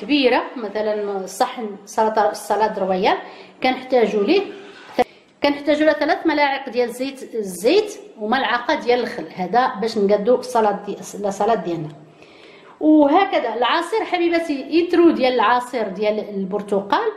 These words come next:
كتحتاجوا له برتقاله وحده، اربع حبات ديال الفراوله مصاوبين لكم، آه، ايترو د العصير.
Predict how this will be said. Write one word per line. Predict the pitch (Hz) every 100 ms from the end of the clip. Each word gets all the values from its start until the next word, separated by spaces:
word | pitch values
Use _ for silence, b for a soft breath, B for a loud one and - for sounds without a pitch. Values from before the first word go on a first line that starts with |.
| B B B B
كتحتاجوا | 302 294 - 320 285
له | 285 220 196
برتقاله | 202 - 294 294 285 226 202
وحده، | 202 202 339 - - - - _ _ _ _ - -
اربع | 254 -
حبات | - 269 208 247 254 - - -
ديال | 190 180 214 214 202 190 247 226 208 -
الفراوله | 262 190 - 220 202 185 330 - B B B B
مصاوبين | 202 196 320 330 247
لكم، | 220 359 415 - -
آه، | 226 214
ايترو | 220 294 302
د | 254
العصير. | 214 208 202 -